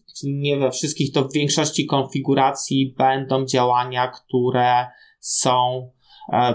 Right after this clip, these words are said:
prawnie zakazane, czyli idziemy w totalną transparentność, e, i co do opinii, to wręcz trzeba będzie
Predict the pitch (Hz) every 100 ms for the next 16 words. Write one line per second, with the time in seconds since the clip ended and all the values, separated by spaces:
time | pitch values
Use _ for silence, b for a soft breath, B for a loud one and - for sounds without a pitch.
0 | 117 135 131 135 127 123 120 131 131 139
1 | 117 110 - 117 113 139 127 139 139 135
2 | 135 - - 139 147 131 131 135 131 131
3 | 127 123 - 123 120 - 123 143 123 113
4 | 113 101 - - - - 110 113 113 110
5 | 110 - - 123 117 117 113 110 113 B
6 | B B B - - - 139 131 - 135
7 | - 131 135 135 135 143 135 135 135 135
8 | - - 139 131 131 127 127 123 135 127